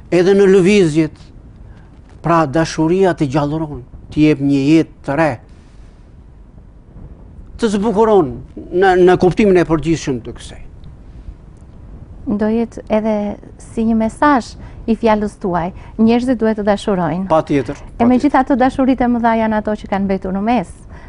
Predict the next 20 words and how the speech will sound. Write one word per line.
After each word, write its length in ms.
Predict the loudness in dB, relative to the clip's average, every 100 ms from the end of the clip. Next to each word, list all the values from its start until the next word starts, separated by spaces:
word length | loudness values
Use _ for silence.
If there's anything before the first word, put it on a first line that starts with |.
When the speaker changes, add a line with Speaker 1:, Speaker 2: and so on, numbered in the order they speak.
| -10
Speaker 2:
Mos 140 | -6 0
harrojmë 340 | 2 4 2
Romeo 280 | 0 -2 -2
dhe 120 | -4
Julieta, 480 | -2 0 0 2 -2
Tristani 500 | -2 -6 -2 -2 -2
dhe 120 | -2
Isolda, 600 | -2 0 2 2 0 -2 -8 -20 -20 -20 -14 -2
ë, 260 | 2 2 4
Desdemona 640 | 2 2 4 4 4 2
dhe 140 | 4
Otello. 640 | 2 2 2 4 4 2 0 -12 -20 -20 -20
Ç'ndodh 440 | -2 4 6 4 2 -4 -8
të 100 | 0
gjitha 240 | 2 4 2
d-, 120 | 0 0
ë, 260 | 2 2 2
Andrea 520 | 2 2 4 4 4
dhe 60 | 4
Afrodita? 680 | 2 2 2 2 2 0 -2